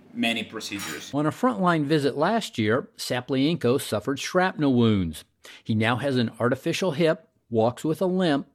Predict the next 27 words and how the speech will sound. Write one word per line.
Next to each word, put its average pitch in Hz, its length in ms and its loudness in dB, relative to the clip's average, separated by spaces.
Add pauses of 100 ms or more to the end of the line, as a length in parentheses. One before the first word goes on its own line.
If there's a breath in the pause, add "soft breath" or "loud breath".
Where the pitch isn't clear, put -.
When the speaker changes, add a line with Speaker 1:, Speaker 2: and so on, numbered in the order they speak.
(140)
Speaker 2:
and 175 100 -2
spends 147 320 -2
less 113 280 0
time 123 440 0
at 120 100 -6
the 123 80 -4
front. 185 540 -2 (560 loud breath)
But 185 120 0
with 202 140 6
so 233 200 4
much 208 220 0
information 156 560 0
available, 135 640 4
he 104 140 -2
says, 101 460 -4 (120)
he - 120 -8
can 196 140 2
do 196 120 2
more 170 320 0
analytical 170 760 2
work 104 400 0
from 135 160 -2
a 135 60 0
safer 113 400 0
distance. 147 680 0 (760 loud breath)
Of - 140 -10
course, 196 380 4